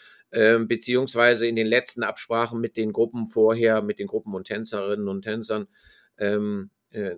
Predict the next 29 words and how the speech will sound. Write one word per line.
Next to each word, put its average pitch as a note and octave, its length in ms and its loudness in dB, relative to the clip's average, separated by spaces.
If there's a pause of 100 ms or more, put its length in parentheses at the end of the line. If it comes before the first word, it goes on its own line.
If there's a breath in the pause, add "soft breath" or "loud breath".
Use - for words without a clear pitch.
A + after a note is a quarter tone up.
(100)
natürlich G#2+ 420 -2
klar A2 280 2
machen, B2 300 -4
in G#2 120 -4
diesem B2+ 300 -6
Bereich A2 420 0
wird A#2 180 0
getanzt. - 760 -4 (180)
Ähm, A2+ 420 2 (640 loud breath)
und A2 440 0
da G2+ 120 4
haben C3 180 0
wir A2+ 80 0
uns A2 160 -4
natürlich A2 400 0
Gedanken A2+ 340 0
zu G#2 200 -4
gemacht, G2+ 340 -2
wo B2 260 2
wir B2 140 4
diese A2 320 0
Tanzflächen G#2+ 560 -2
hinlegen, A#2 580 -2
wo B2+ 300 4
erreichen A2 500 0
wir G#2+ 140 -2
die G#2 100 -4
meisten G#2+ 400 -2
Leute. A2 420 2